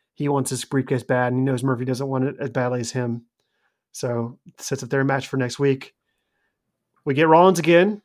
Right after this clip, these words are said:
still standing backstage, still mouth breathing. Says, "Everybody needs something to have faith in. I want you to know that I'm still here for you.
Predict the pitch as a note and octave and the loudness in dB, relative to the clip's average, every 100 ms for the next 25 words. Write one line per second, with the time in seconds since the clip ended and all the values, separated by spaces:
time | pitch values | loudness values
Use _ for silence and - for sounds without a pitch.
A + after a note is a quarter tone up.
0 | _ - - D3 D3+ E3+ E3 D#3+ D#3+ C3+ | _ -14 -4 -2 0 4 4 4 2 2
1 | D#3+ D#3+ C3+ D#3 D3 D3 D3 D3+ D3 D#3 | 2 2 2 0 2 4 2 0 -2 -2
2 | D#3+ - _ _ _ _ _ _ _ _ | -4 -10 _ _ _ _ _ _ _ _
3 | - - D3+ C#3 - - _ _ _ _ | -10 -2 -2 -2 -14 -20 _ _ _ _
4 | C#3+ B2 A#2+ B2 B2 A#2+ - A#2 A#2 A#2 | -4 -4 2 2 2 -2 -4 -4 -4 -6
5 | A#2+ B2+ - A#2 A2+ B2 A#2+ A#2 A2 G#2+ | -6 -10 -8 -8 -4 -4 -4 -6 -8 -12
6 | _ _ _ _ _ _ _ _ - _ | _ _ _ _ _ _ _ _ -20 _
7 | _ _ _ - C3 C3 B2 B2+ A#2+ A#2+ | _ _ _ -4 0 0 0 -4 -2 0
8 | A#2+ A2+ A2+ A2+ B2+ A2 A#2 - A2 G#2 | -2 -2 -6 -6 -6 -4 -6 -6 -10 -10
9 | A#2 | -14